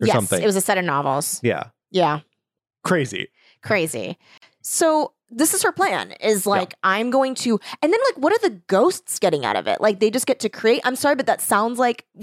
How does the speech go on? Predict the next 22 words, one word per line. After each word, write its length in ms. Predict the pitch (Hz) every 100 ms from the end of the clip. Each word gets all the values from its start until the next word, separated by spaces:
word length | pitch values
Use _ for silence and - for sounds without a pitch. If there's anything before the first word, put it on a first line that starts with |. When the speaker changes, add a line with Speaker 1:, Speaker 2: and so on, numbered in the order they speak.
| 196
Speaker 2:
working 280 | 214 214 202
for 120 | 185
exposure. 520 | - 139 107 71 - -
Speaker 1:
<gasps> 240 | 139 -
Oh, 140 | 220 156
totally. 680 | - - 392 381 143 101 -
Speaker 2:
That 160 | 311 359
sucks. 960 | - - 330 466 - - - - - -
Speaker 1:
Well, 160 | 220 208
m-, 120 | 196
I 140 | 196
mean, 160 | 214 214
maybe 220 | 233 247
they're 160 | 202 175
working 480 | 147 160 - 160 127
for 180 | 139
the 140 | 123 113
chance 420 | - 131 117 -
to, 280 | - 117 101
uh, 160 | 92 95
live 260 | 127 110
again. 360 | 90 87 104